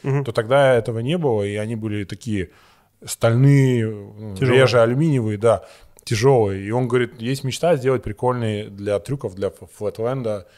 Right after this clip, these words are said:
Speaker 2: и для триала, э, уни-, юнисайкл». И он даже вложился в какую-то первую партию, штук пять м-, мы сделали, спроекти-, спроектировали.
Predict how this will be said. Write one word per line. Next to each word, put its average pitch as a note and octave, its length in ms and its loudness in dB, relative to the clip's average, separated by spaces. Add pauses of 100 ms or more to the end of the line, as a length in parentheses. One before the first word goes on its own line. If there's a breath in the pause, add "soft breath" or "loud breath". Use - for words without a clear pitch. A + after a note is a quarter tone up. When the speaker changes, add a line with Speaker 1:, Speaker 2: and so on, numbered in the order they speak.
(140)
Speaker 2:
и G#2+ 100 -10
для G#2 180 -8
триала, A2 580 2
э, G2 240 -12
уни-, G2+ 180 -10
юнисайкл». G#2 680 -10 (680 soft breath)
И A2+ 240 -2
он C#3+ 280 4
даже C3+ 240 4
вложился B2+ 520 0
в - 40 -14
какую-то - 340 -8
первую A#2 320 -4
партию, B2 380 0
штук - 200 -14
пять G2+ 300 -4
м-, F#2 60 -14 (760)
мы G2 80 -6
сделали, G2 720 0
спроекти-, G2+ 480 -12
спроектировали. G#2+ 720 -4